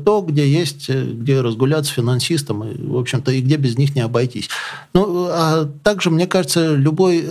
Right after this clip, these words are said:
ритейл постепенно становится сферой, куда, э, финансисты, э, волей-неволей приходят.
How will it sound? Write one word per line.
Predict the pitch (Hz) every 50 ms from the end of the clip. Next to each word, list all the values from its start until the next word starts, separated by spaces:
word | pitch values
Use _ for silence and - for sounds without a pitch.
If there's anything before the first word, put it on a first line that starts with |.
| 160
ритейл | 147 165 160 147 202 208 208 202 196 180 170 - - 143 131 139
постепенно | - 127 - - - - 156 160 151 139
становится | 139 - - 127 127 139 139 127 - -
сферой, | - - 139 135 135 117 110 110 113 110 110 110
куда, | - - 117 123 120 117 104
э, | 101 117 123 - - 127 117
финансисты, | 117 - 127 120 123 123 - - 143 143 - 135
э, | 120 123 123 113 113 113 110 110 107 104 113 123
волей-неволей | 123 135 139 120 113 123 135 131 131 123 120 120
приходят. | 123 - 143 139 143 139 107 98 - 139